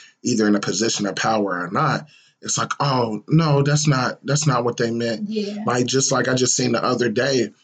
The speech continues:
Speaker 1: a guy opened fire, the A K forty-seven, at the
Speaker 2: Yeah.
Speaker 1: police because he did not want to wear a mask. He went into a store.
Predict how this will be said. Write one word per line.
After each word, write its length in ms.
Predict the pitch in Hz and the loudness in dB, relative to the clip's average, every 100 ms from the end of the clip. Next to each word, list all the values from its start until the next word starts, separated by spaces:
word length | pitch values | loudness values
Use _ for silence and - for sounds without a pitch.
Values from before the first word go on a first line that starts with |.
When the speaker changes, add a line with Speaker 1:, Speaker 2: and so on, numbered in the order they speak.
| _ _ - | _ _ -4
Speaker 1:
a 120 | 104 | -2
guy 380 | 113 135 127 - | 0 2 2 2
opened 340 | 120 139 131 123 | 2 2 0 0
fire, 380 | 120 127 117 101 | 0 2 2 2
the 160 | 98 | 0
A 160 | 98 123 | 0 0
K 220 | - 123 | 0 -2
forty-seven, 680 | - 120 117 - 117 104 98 | 0 0 2 0 0 0 0
at 200 | 113 113 | 0 -2
the 60 | 104 | -2
Speaker 2:
Yeah. 80 | |
Speaker 1:
police 760 | 117 113 113 107 - - - - | 0 2 4 2 0 -6 -16 -14
because 500 | 107 104 110 101 87 | -10 -2 0 0 -2
he 220 | - - 127 | -4 0 2
did 160 | 113 | 4
not 240 | 107 123 110 | 4 2 2
want 140 | 117 | 2
to 40 | 104 | 2
wear 220 | 113 107 | 2 0
a 60 | 98 | 2
mask. 360 | 107 90 - 107 | 0 -2 -4 0
He 60 | |
went 180 | 113 151 | 2 4
into 260 | 151 156 139 | 4 4 2
a 40 | |
store. 480 | - 131 120 113 | 2 2 4 4